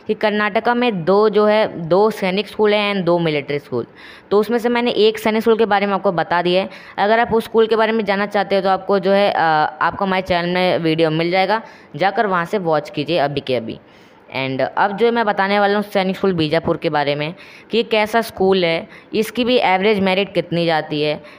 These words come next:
पढ़ाई कैसी होती है and school किसके किसके लिए है, किसका admission accept करता है वगैरह सब कुछ इस video में बताने वाला हूँ।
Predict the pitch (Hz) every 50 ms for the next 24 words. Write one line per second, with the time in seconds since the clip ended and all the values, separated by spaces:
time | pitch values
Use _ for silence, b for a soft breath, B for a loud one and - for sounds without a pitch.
0 | B B - 190 196 208 233 240 233 - 214 202 196 - 185 175 165 156 - 156
1 | 151 147 147 147 151 156 B B B B - 220 226 214 - 220 240 240 - -
2 | 220 208 - - 214 202 196 202 196 - - 190 185 185 185 185 175 165 165 170
3 | - - - - - - 190 185 190 - 214 202 196 185 185 190 185 202 185 175
4 | 175 - 190 180 - - 170 160 156 - 151 151 151 - - - B B B B
5 | B B B B 180 214 214 233 233 226 233 226 220 226 233 - 240 226 190 185
6 | 190 190 190 190 180 156 143 - 139 135 135 127 117 120 120 - -